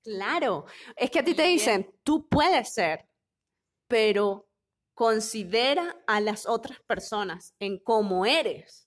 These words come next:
Speaker 2: Es que mira, las pers-, todas las personitas tenemos como, como unas cúpulas, como, como unas,
Speaker 1: Una
Speaker 2: mm,
Speaker 1: zona buffer,
Speaker 2: una
Speaker 1: pareciera.
Speaker 2: zona buffer.
Speaker 1: Ajá.
Speaker 2: Cada una tenemos. Entonces, yo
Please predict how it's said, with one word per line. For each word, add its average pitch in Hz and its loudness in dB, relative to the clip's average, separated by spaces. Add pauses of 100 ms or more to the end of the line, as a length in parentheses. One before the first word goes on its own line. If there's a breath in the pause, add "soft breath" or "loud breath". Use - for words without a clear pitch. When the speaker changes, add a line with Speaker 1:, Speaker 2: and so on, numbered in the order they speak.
Speaker 2:
Es 240 -10
que 285 -6
mira, 190 -2
las 208 -2
pers-, 233 -6
todas 311 0
las 339 -2
personitas 277 -4
tenemos 208 -6
como, 170 -6 (560 loud breath)
como 170 -10
unas 208 -6 (200)
cúpulas, 185 -6
como, 170 -14 (120)
como 165 -12
unas, 202 -10
Speaker 1:
Una 196 -8
Speaker 2:
mm, - -8
Speaker 1:
zona 277 -2
buffer, 247 -10
Speaker 2:
una 220 -8
Speaker 1:
pareciera. 254 -2
Speaker 2:
zona 214 0
buffer. 165 -8
Speaker 1:
Ajá. - -14
Speaker 2:
Cada 233 2
una 233 -6
tenemos. 165 -10 (160)
Entonces, 254 -2 (160)
yo 247 -4